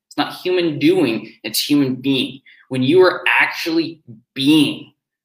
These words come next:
you become a divine radiance. You literally access your infinite creatrix potential of divine source, and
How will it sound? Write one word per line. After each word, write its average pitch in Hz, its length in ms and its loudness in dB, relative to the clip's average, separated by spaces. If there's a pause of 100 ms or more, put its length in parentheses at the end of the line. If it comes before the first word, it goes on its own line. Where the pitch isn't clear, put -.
(600)
you 147 200 -4
become 147 600 0
a 120 140 -2
divine 135 880 0 (100)
radiance. - 1120 -6 (240)
You 160 260 -2
literally 165 720 4
access 135 720 0
your 117 180 -6
infinite 143 640 -4
creatrix 123 560 -2
potential 135 720 -4
of 110 200 -6
divine 117 460 -4
source, 139 640 -2 (300)
and 135 380 -2